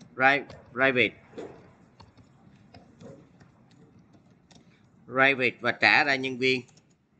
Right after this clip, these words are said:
Một cái hàm là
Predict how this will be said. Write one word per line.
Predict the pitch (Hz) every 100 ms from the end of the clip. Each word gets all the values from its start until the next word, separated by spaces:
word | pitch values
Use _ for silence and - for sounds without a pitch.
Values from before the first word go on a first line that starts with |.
| _ _ _ _ _ _ _ _ - _ _ _ _ - _ _ -
Một | 123 127 117 -
cái | 139 139 165 185
hàm | 160 127 117 113
là | 113 110 110 120 151